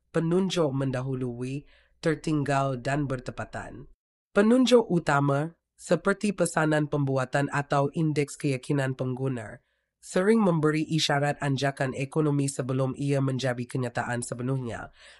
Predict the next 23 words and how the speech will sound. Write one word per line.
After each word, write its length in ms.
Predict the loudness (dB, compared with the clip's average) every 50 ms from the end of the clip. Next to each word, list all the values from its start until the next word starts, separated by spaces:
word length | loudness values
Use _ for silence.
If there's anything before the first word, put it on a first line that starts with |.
| _ -2
menjadikannya 720 | 0 0 2 2 2 2 0 0 0 0 2 2 2 2 0
sangat 480 | -2 -2 -2 0 2 2 0 0 -2
berguna 480 | -2 -2 -2 0 0 0 2 2 0 0
untuk 400 | -2 -2 -2 -2 -4 -4 -2 -2
peniaga 400 | 0 0 0 -2 -2 -4 -4 -4
yang 240 | -2 -2 -2 -4 -4 -2
ingin 240 | -2 0 0 0 -2
kekal 480 | -4 -6 -8 -8 -4 0 0 2 0 0
di 160 | -2 -6 -6
hadapan. 640 | -6 -6 -6 -6 -8 -8 -10 -12 -12 -12 -16 -18 -20 -20 _ _ _ _ _ _ _ _
Penunjuk 560 | 0 2 4 4 6 6 6 6 6 6 4 4 4
yang 160 | 2 4 2
ketinggalan, 880 | 2 -2 -2 -2 0 0 2 2 2 0 0 -2 -2 -4 -6 -8 -10 -12 _ _ _ _ _ _
seperti 480 | -12 -6 -6 -4 -2 -2 -4 -4 -4 -6
kadar 480 | -4 -2 0 0 0 0 0 -2 -2
pengangguran, 880 | -2 -2 -2 -2 -2 -2 -4 -4 -4 -4 -4 -4 -6 -8 -10 -14 -16 -18 _ _ _ _ _ _
mengesahkan 720 | -2 0 2 2 0 0 0 0 0 0 0 0 0 0 0
aliran 560 | 0 0 0 0 0 0 0 0 0 0 -2
ekonomi 560 | -4 -6 -4 -2 0 0 2 2 0 0 -2
selepas 480 | -2 -4 -4 -4 -4 -4 -4 -6 -6 -6
ia 240 | -4 -2 -2 -2 -2
telah 320 | -2 -4 -4 -4 -4 -6
bermula, 640 | -4 -4 -2 -2 -2 -4 -4 -6 -6 -8 -10 -12